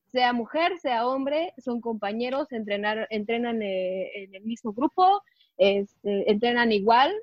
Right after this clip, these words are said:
no hay ninguna diferencia en el entrenamiento de las, de las luchadoras a los luchadores, así que el que diga que Fulgor primero es un mal luchador por haber perdido con una luchadora, no sabe de lucha libre, no sabe que los luchadores se entrenan juntos, sean mujeres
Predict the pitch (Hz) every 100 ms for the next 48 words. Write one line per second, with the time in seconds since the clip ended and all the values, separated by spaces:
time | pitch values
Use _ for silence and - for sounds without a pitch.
0 | _ 220 226 226 220 214 220 226 220 226
1 | 226 214 202 208 220 208 185 185 185 190
2 | 202 208 180 160 165 175 - 185 - 202
3 | 190 196 190 196 208 - 185 - - 180
4 | 202 254 330 _ - - - 185 196 214
5 | - 214 202 190 208 208 214 233 262 247
6 | 208 185 - 196 190 190 185 - 214 208
7 | 233 226 226 214 214 214 220 214 214 214
8 | 202 190 196 190 185 196 202 196 196 185
9 | - 180 180 170 165 - 180 202 233 262
10 | _ _ _ _ _ _ 226 233 233 220
11 | 202 180 180 185 160 - - 214 247 247
12 | 226 214 202 196 190 202 196 208 208 220
13 | 208 190 196 202 185 180 247 240 240 277
14 | 302 - - 220 220 214 208 - 226 220